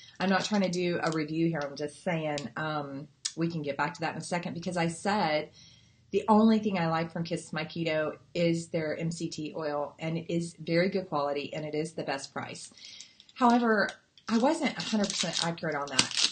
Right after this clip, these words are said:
<clears throat> I think in other places I said it right,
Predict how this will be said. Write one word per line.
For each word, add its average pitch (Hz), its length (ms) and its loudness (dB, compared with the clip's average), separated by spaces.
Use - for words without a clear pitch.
<clears throat> 220 500 2
I 202 80 2
think 247 320 2
in 208 80 2
other 202 200 2
places 180 380 -4
I 165 100 -4
said 165 200 -6
it 147 100 -6
right, 160 360 -6